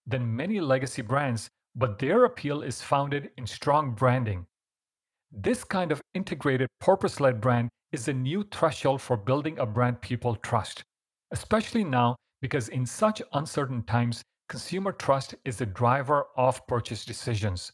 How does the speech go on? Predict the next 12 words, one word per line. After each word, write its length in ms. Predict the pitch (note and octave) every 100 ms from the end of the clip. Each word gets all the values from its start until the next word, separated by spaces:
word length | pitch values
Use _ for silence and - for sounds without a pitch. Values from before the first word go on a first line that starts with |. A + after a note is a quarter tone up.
| _ _ _ _ _ _ _
But 120 | C3
having 440 | - - F3 A#3 B3
a 40 |
core 280 | - D#3+ E3+
business 400 | B2 C3+ C#3+ -
purpose 420 | - F3 C3+ A#2 -
that 220 | B2+ G#2+
goes 280 | C3+ E3+ D3
beyond 320 | B2+ C#3 C3
profitability 720 | - A#2+ - G#2+ E3 F3 C3 - _
is 180 | - C3
just 300 | G#2 E3+ -